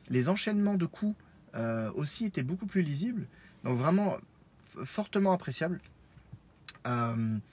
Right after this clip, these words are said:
Scarlett Johansson, on va dire impériale pour ce qui est certainement son, son baroud d'honneur, euh, pour le personnage. Je trouve que c'est vraiment une très belle manière, euh, de dire au revoir à cette version du personnage,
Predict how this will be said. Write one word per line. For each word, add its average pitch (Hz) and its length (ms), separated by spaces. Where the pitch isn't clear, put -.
Scarlett 151 460
Johansson, 165 680
on - 40
va 120 60
dire 117 180
impériale 131 760
pour - 160
ce - 100
qui 123 160
est 117 40
certainement 131 520
son, 104 340
son 131 180
baroud 139 380
d'honneur, 151 420
euh, 117 200
pour 127 200
le 127 80
personnage. 151 580
Je - 80
trouve 156 120
que - 60
c'est 139 120
vraiment 170 160
une 147 180
très - 220
belle 175 160
manière, 170 380
euh, 127 440
de 120 240
dire 127 260
au 160 80
revoir 156 440
à - 80
cette 160 220
version 147 340
du 156 100
personnage, 151 500